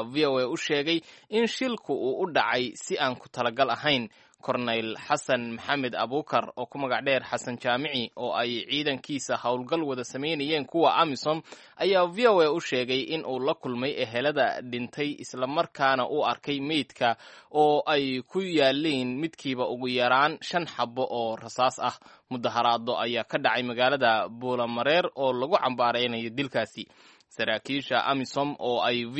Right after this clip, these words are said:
O A la xidhiidhay si ay arrintan wax uga weydiiyaan ama uga hadlaan dilkan ayaa ku gaabsaday in ay weli wadaan ururinta xaqiiqda iyo xogta shilkan la xidhiidha.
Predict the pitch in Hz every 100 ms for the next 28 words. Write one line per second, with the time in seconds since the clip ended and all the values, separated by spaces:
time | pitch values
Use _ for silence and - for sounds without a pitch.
0 | 156 135 127 139 135 127 123 147 151 -
1 | 165 135 127 120 - 131 160 147 127 117
2 | - 127 160 139 127 135 143 101 120 123
3 | 139 147 131 139 135 127 156 175 160 156
4 | - - - 165 196 175 - - 226 156
5 | 127 117 - 135 135 143 143 170 165 139
6 | 131 123 131 156 151 139 147 120 120 -
7 | 135 135 151 170 127 - 123 131 151 143
8 | 120 - - 127 120 - 156 - 120 -
9 | 143 135 123 123 113 110 120